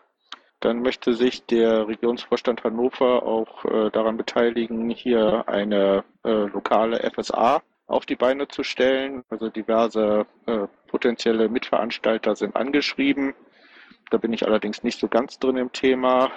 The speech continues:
äh, wie da jetzt bisher die Resonanz ist. Das erfahre ich dann vielleicht übermorgen und kann euch da nächste Woche schon wieder etwas mehr berichten. Gut, Programmarbeit mache nach wie vor ich. Hab mir jetzt mal unsere Landesverfassung vorgenommen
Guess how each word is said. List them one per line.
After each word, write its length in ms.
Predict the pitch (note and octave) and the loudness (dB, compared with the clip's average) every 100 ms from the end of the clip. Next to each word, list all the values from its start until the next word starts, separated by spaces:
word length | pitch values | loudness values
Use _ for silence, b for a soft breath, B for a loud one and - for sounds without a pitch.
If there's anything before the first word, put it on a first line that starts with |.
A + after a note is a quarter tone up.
| - | -4
äh, 360 | - A#2+ A#2 A#2 B B - - _ | 0 2 2 0 B B -20 -20 _
wie 100 | - | -6
da 140 | A2+ G#2+ | 0 0
jetzt 220 | A2 - | 0 -4
bisher 240 | A2 - | -6 -4
die 100 | A2 | -2
Resonanz 520 | A2 G#2+ G#2+ A2 C#3 - | -2 -2 0 0 0 0
ist. 380 | C#3+ C3+ - _ _ _ - | 2 2 -2 _ _ _ -6
Das 300 | G#2 - - | -6 -6 -6
erfahre 420 | G2 - G#2+ G#2 | -6 -2 0 0
ich 100 | - | -2
dann 160 | G2+ | -4
vielleicht 320 | G2+ G#2 F#2+ - | -4 -4 -4 -2
übermorgen 420 | A2+ G#2+ G2+ G2+ | -2 0 0 0
und 140 | - | -4
kann 180 | - G#2 | -4 -2
euch 140 | F#2+ - | -4 0
da 260 | G2+ G2 | 2 2
nächste 360 | G2 G#2 - G2+ | 0 -6 -6 -2
Woche 160 | F#2+ | -2
schon 200 | - - | -4 -6
wieder 160 | G#2 G2+ | -2 -2
etwas 280 | - G2 - | -2 -6 -2
mehr 160 | G2+ | 0
berichten. 520 | G2+ F#2 F2+ - - - - _ - - B B B B B | 0 -2 -4 -6 -12 -20 -20 _ -16 -14 B B B B B
Gut, 280 | - F3 - | 4 6 4
Programmarbeit 760 | - D3 C#3 E3 D#3+ D#3+ D#3+ - | -6 -4 -4 -2 0 2 0 -2
mache 240 | C3 C3+ | -4 -2
nach 240 | C3 C#3 - | 0 0 -2
wie 80 | C3+ | -4
vor 200 | - A#2 | 0 2
ich. 360 | F#3 - - - - | 0 -2 -10 -10 -6
Hab 160 | B2+ - | -6 -4
mir 80 | |
jetzt 200 | B2 B2 | -6 -4
mal 120 | B2+ A#2 | -4 -4
unsere 380 | A#2+ A2+ A2 | -4 -2 -2
Landesverfassung 760 | A2 C3+ D#3 - D3+ D3+ - D3+ | 0 0 -2 -2 -2 -2 -2 -2
vorgenommen 600 | D3 C#3+ C#3+ C#3+ D3 D3+ | 0 0 0 0 0 -4